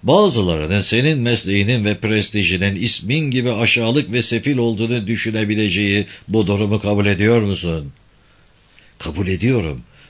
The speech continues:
Onlar ne zırvaladıklarının farkında değil. Böyle olması gerekiyor.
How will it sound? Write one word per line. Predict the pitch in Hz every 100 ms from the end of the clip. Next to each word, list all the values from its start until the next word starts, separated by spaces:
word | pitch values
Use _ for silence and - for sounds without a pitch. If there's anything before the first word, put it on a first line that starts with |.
| -
Onlar | 101 139 147 143 117
ne | 135
zırvaladıklarının | 131 117 110 113 107 104 107 98 113
farkında | - 95 90 101 95 101
değil. | 82 80 71 65
Böyle | 82 98
olması | 113 104 98 95
gerekiyor. | 90 85 82 85 78 76